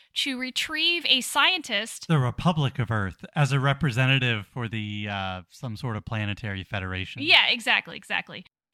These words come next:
Speaker 1: And she's sent to retrieve a scientist named Durand Durand. And if you think that sounds like Duran Duran, that is actually where they got the name of the band. And she basically crash lands on this planet that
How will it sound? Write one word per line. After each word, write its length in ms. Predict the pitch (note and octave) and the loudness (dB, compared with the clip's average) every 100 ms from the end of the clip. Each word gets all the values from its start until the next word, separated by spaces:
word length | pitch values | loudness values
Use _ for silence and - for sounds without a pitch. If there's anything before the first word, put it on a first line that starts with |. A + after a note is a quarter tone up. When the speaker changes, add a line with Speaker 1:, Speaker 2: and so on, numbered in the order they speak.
| - | 2
Speaker 1:
And 280 | C4 C4+ C4 | 4 4 0
she's 200 | D#4+ - | -4 -2
sent 220 | G4 G#4+ | -6 -6
to 100 | A4 | -4
retrieve 440 | F#4 - E4 D#4 | -4 -4 -2 -2
a 60 | C4+ | -4
scientist 720 | - C4+ C4+ C#4+ B3+ A3 - | -2 4 4 2 -2 -4 -4
named 300 | A#3+ A#3 A3+ | 0 0 0
Durand 580 | A3 A3 A#3+ D4 D4 C#4+ | -4 -2 2 2 2 -4
Durand. 680 | A#3+ A3+ A#3 A#3+ G3 G3 B3+ - | -4 0 2 2 2 -4 -6 -2
And 240 | A3+ A3 | 0 2
if 180 | A#3+ - | 0 0
you 100 | B3+ | -4
think 200 | F4 F#4 | -2 -2
that 140 | D4 | -2
sounds 380 | - C#4+ C#4+ D4 | 2 2 2 2
like 200 | C4+ B3 | 0 0
Duran 360 | B3+ A#3 A#3+ B3 | -2 2 4 2
Duran, 520 | A3+ A3 A#3+ G3+ G3 _ _ - | 0 4 4 4 -2 _ _ -2
that 240 | A3+ A#3+ | 4 4
is 140 | B3 B3 | 4 4
actually 340 | A#3 - A#3 | 2 0 -2
where 160 | A3+ A3 | -2 0
they 100 | G#3+ | 2
got 200 | G#3+ G#3+ | 2 0
the 80 | |
name 160 | G#3+ G#3 | -4 -4
of 100 | G3 | -8
the 60 | G3 | -4
band. 420 | G#3 G3 F#3 - _ - _ _ _ - | -2 0 -4 -12 _ -20 _ _ _ 4
And 600 | C4+ C4+ B3+ B3+ B3 - _ _ _ _ _ | 8 8 6 0 -8 -12 _ _ _ _ _
she 800 | - - D#4+ D#4 D#4+ D#4 D#4+ D#4 - _ _ _ _ A3 | -4 0 4 4 4 4 2 0 -6 _ _ _ _ -8
basically 420 | A#3 C#4 F#4+ F4+ F4+ | 0 0 0 -6 -6
crash 420 | - C4 C#4+ - | 2 4 4 4
lands 240 | C#4 C4+ | 2 2
on 160 | C4+ B3 | 0 0
this 160 | A#3 | -4
planet 580 | - C4+ B3+ A#3 G#3+ G3+ _ _ _ - | -4 0 4 4 4 0 _ _ _ -6
that 480 | G#3+ A#3 A3+ A3+ | 2 4 6 4